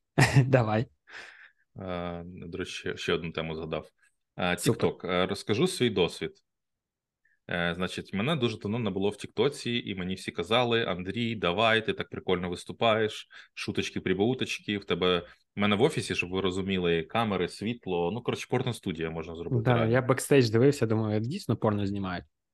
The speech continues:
Speaker 2: Да, да. І, коротше, я не знімав, а потім, е, якісь моменти такі нас-, наспір, типу, знаєш, вирішив, типу, спробую.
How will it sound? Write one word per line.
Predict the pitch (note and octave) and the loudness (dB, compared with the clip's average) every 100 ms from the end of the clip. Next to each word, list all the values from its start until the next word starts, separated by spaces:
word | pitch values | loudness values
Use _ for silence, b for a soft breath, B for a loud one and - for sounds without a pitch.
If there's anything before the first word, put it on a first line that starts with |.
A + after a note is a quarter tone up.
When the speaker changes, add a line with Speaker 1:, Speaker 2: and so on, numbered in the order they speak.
| - | -20
Speaker 2:
Да, | A2 A#2+ G2+ F2 | -6 2 2 4
да. | F2+ E2 D#2+ | 2 0 0
І, | F#2+ A#2+ | -2 0
коротше, | A#2+ E3+ E3+ - E3 E3 D#3+ D#3+ D#3 D3+ - - | 2 2 2 0 2 6 6 6 4 2 -8 -4
я | A#2 G#3+ | 2 4
не | G#3 | 4
знімав, | B2+ G2 D#2 - | 2 0 -2 -4
а | F#2 | -4
потім, | F3+ G#3+ F#3+ E3 C#3+ C3+ | 0 2 2 2 2 2
е, | B2 | 2
якісь | B2 B2+ | 0 -2
моменти | B2 B2+ A#2 G#2 | 0 2 0 0
такі | G2+ - F#2+ F2+ | -4 0 2 2
нас-, | F2 G#2+ F#2+ - | 2 2 0 -2
наспір, | G2+ G2+ - - | 0 0 -2 -8
типу, | - - D#2 | -8 -8 -4
знаєш, | G#2+ G#2+ - | -2 -2 0
вирішив, | E2+ D#2+ - D#2+ _ B B _ | -2 -2 -6 -14 _ B B _
типу, | - - | -12 -10
спробую. | - - E3 D#3 A2 | -4 0 2 4 2